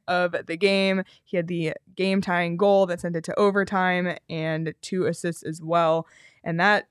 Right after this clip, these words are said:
goal that he scored in the third period on his knee right in front of the net, I feel like those are all the goals that Hayton has been scoring this season, uh, like,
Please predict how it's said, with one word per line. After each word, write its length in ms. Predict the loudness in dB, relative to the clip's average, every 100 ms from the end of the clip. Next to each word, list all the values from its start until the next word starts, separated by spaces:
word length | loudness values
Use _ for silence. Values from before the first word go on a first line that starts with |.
| -4
goal 280 | 2 4 4
that 160 | 2 0
he 180 | -6 -8
scored 360 | -4 2 2
in 140 | 2 -4
the 80 |
third 300 | -4 -4 -4
period 520 | -4 -2 0 2 2 2
on 180 | 0 0
his 180 | -2 -4
knee 220 | -6 -2
right 240 | 2 2
in 80 | 2
front 160 | -2 -2
of 80 |
the 60 | -2
net, 320 | 0 2 0 -2
I 120 | -4
feel 180 | 0 0
like 240 | 0 -2 _ _ -2
those 220 | 0 0
are 100 | 0
all 180 | 0 0
the 100 | 0
goals 320 | 0 -2 0
that 160 | -2 -2
Hayton 280 | -2 0 2
has 160 | 0
been 160 | -2 -4
scoring 400 | -2 -2 -2 -2
this 160 | -4 -4
season, 300 | -4 -2 -4
uh, 140 | -2
like, 220 | -2 -2